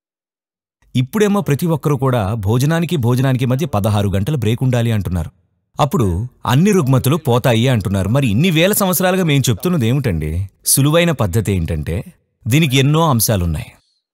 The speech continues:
మానసికపరమైనవి, శారీరకమైనవి. కానీ ప్రస్తుతం ప్రపంచంలో క్యాన్సర్ చాలా ప్రబలుతోంది. మన శరీరంలో క్యాన్సర్ కణాలు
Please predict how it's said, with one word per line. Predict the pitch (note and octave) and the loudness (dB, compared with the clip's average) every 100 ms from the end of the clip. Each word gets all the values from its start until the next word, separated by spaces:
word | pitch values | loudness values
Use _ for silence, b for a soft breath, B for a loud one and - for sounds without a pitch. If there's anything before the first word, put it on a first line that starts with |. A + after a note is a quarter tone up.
| _ _ _ _ _ _ _ | _ _ _ _ _ _ _
మానసికపరమైనవి, | A2+ A#2+ B2 A2 A2 A2 G2+ F#2+ E2+ A2+ | 0 2 0 -2 -2 -2 0 -2 -2 -2
శారీరకమైనవి. | B2 G#2+ G2+ G2+ F2 F2+ E2 F2 D#3+ - _ _ _ - | -2 -2 0 -2 -2 -4 -4 -6 -10 -14 _ _ _ -4
కానీ | G3+ A#3 | -2 0
ప్రస్తుతం | D#3 B2+ - D3+ G#2+ F#2 | -2 -2 -2 -2 -2 -2
ప్రపంచంలో | C3 C3 E3+ D#3+ E3+ D#3 | -4 -2 -2 -2 -2 -2
క్యాన్సర్ | D3 D#3+ D#3 C#3 C#3+ | 0 0 -2 0 0
చాలా | C#3+ | 0
ప్రబలుతోంది. | D3 A2 G#2+ C3 A#2+ F2+ D#2 - _ _ _ _ _ _ _ _ _ - | 0 -2 0 0 0 -2 -4 -12 _ _ _ _ _ _ _ _ _ -2
మన | A2 B2 | 0 2
శరీరంలో | C#3 D3 F3+ F3 D#3 | 0 0 0 0 -2
క్యాన్సర్ | - B2 D3+ D3 | 0 -2 0 -2
కణాలు | - G#2 G2+ F#2 D#2 | -2 -2 0 -2 -4